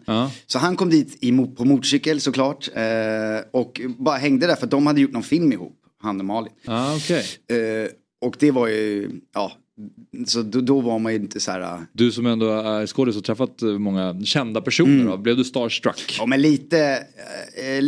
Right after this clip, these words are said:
Speaker 2: det blev man ju ändå. Alltså, det är ändå lite overkligt med just Tom Cruise, för det är så
Speaker 1: Mm.
Speaker 2: jävla hög.
Speaker 1: Mm.
Speaker 2: Alltså, det är sån, han är ju mega, han är ju star, liksom.
Speaker 1: Ja.
Speaker 2: Det, eh,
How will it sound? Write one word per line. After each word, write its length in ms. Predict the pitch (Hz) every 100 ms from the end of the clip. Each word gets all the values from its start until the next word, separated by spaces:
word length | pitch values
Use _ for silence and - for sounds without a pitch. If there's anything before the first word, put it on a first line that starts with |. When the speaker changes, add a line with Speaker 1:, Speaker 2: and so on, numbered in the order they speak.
| 156
Speaker 2:
det 160 | 151 160
blev 220 | 139 123
man 100 | 123
ju 60 |
ändå. 440 | 110 104 104 104 -
Alltså, 240 | 110 117 117
det 160 | 135
är 40 | 139
ändå 140 | 135
lite 440 | 143 151 123 - 143
overkligt 400 | 117 107 - 101
med 100 | 98
just 160 | -
Tom 140 | 107 101
Cruise, 320 | 127 85 -
för 60 |
det 60 | 107
är 20 |
så 100 | 90
Speaker 1:
Mm. 120 | 104
Speaker 2:
jävla 640 | 101 131 135 117 113 135 117
hög. 320 | 87 76 -
Speaker 1:
Mm. 60 | 98
Speaker 2:
Alltså, 120 | 92
det 80 | 131
är 20 |
sån, 320 | 127 113 104 - _ _ _ _
han 100 | 139
är 40 | 147
ju 60 |
mega, 540 | 151 156 131 117 110 -
han 180 | 143 147
är 100 | 117
ju 80 |
star, 520 | 107 - - 82 69 -
liksom. 180 | - 107
Speaker 1:
Ja. 100 | 101
Speaker 2:
Det, 120 | 104 98 - - - 90
eh, 420 | 92 87 50 50